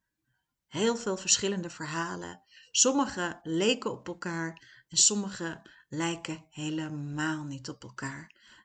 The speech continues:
en geven alleen nog maar meer vragen. Vandaag wil ik je ook meenemen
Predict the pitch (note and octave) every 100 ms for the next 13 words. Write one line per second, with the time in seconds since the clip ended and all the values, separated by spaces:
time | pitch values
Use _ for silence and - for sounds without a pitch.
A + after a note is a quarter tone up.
0 | - D#3+ - G3 G3 F#3 - D#3+ D3+ E3+
1 | F3 E3 D#3+ E3+ - D3+ D3 D3+ D3+ D3+
2 | - - C#3+ F3 - - - _ _ _
3 | _ _ _ _ _ _ _ - - -
4 | - - G3 G#3 D4 E4+ A#3 G3 - -
5 | G#3 - E3+ D#3+ D3+ A#2+ B2+ - G#2+